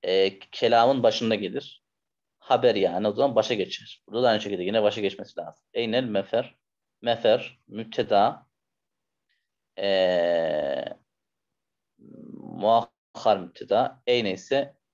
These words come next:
mukaddim haber oluyor. Bunun neydi? İstifham olursa haber her zaman başa gelmesi vaciptir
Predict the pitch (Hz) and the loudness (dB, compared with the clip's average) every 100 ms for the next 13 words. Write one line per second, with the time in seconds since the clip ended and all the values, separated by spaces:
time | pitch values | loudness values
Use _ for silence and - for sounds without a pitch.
0 | _ - 117 - 120 117 110 95 95 131 | _ -12 -10 -8 -6 -2 0 0 0 -6
1 | 143 _ _ _ _ _ _ 127 123 113 | -6 _ _ _ _ _ _ -6 -4 0
2 | 104 98 135 151 - 127 - 127 135 113 | 0 0 -2 -6 -8 -12 -12 0 2 2
3 | 113 104 - - - 131 156 - _ _ | 0 -2 -8 -10 -2 0 0 -10 _ _
4 | _ _ _ 127 113 113 113 135 151 _ | _ _ _ -4 0 0 0 0 -4 _
5 | _ _ _ _ _ _ _ 113 113 - | _ _ _ _ _ _ _ 0 0 2
6 | 127 123 - - - 110 113 107 104 104 | 4 4 2 -8 -14 0 2 2 -2 -4
7 | 139 127 113 104 104 - 120 131 - - | -6 2 4 4 0 -8 -8 -8 -12 -20